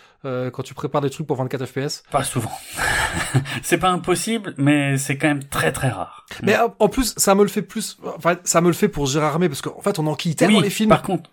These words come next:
Speaker 2: oui, c'est vrai.
Speaker 1: Que t'as pas le temps de, c'est rare qu'il y ait un film, tu sais, qui reste un peu avec toi, euh, parce que de toute façon, tu passes tout de suite à autre chose.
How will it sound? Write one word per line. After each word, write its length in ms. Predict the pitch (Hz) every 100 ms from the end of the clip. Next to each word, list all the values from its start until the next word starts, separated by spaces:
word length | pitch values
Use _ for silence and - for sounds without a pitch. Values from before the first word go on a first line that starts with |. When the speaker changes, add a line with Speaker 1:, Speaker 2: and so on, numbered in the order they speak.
| _ -
Speaker 2:
oui, 300 | 165 135 -
c'est 160 | - 131
vrai. 180 | 107 -
Speaker 1:
Que 100 | 190
t'as 160 | 208 202
pas 120 | 226
le 80 | 208
temps 280 | 247 247
de, 420 | 190 202 202 202 202
c'est 300 | - - 185
rare 320 | 160 226 214
qu'il 120 | 196
y 40 | 175
ait 40 |
un 80 | 165
film, 180 | - 190
tu 60 |
sais, 80 | 196
qui 140 | 190 180
reste 220 | 180 175
un 60 |
peu 120 | 147 165
avec 200 | 156 -
toi, 300 | 180 180 180 - - -
euh, 220 | 139 143
parce 140 | 139 -
que 80 | 156
de 40 |
toute 100 | 180
façon, 100 | 190
tu 100 | 160
passes 140 | 180 -
tout 40 |
de 40 | -
suite 120 | 170
à 40 | 180
autre 100 | -
chose. 220 | 175